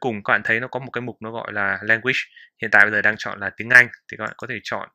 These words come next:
chuyển sang là tiếng Việt. Và các bạn nhấn chọn tiếng Việt. Thì khi đó là cái kênh YouTube của các bạn sẽ được chuyển sang tiếng Việt, rất là thuận lợi ở đây. À, nếu mà các bạn muốn chuyển về tiếng Anh thì các bạn sẽ chọn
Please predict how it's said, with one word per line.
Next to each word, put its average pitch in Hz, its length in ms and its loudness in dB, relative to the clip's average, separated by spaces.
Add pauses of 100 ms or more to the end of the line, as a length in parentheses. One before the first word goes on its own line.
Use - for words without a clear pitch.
chuyển 98 240 0
sang 107 420 0
là 95 260 -6 (120)
tiếng 104 180 -10
Việt. 127 160 2 (580)
Và 98 80 -2
các - 100 -10
bạn 104 120 -6
nhấn 101 120 -6
chọn 113 220 -8
tiếng 107 140 -12
Việt. 110 180 -4 (680)
Thì 113 60 -4
khi 110 100 -4
đó 104 240 -2
là 113 140 -4
cái 120 120 -4
kênh 117 180 2
YouTube 117 260 -10
của 107 120 -14
các 113 80 -10
bạn 110 220 -2
sẽ - 140 -4
được 110 140 -6
chuyển 95 320 -8
sang 104 400 -6
tiếng 104 180 -4
Việt, 110 180 2 (180)
rất 113 80 -2
là 120 140 -4
thuận 107 140 -12
lợi 107 140 -6
ở 101 80 -6
đây. 101 200 6 (100)
À, 107 120 -10 (180)
nếu 104 120 -4
mà 135 60 -8
các 123 120 -2
bạn 117 160 -4
muốn 110 160 -12
chuyển 92 280 -2
về 95 140 -2
tiếng 101 180 -10
Anh 104 240 -2
thì 98 60 -16
các 101 80 -14
bạn - 120 -14
sẽ - 160 -12
chọn 110 240 -6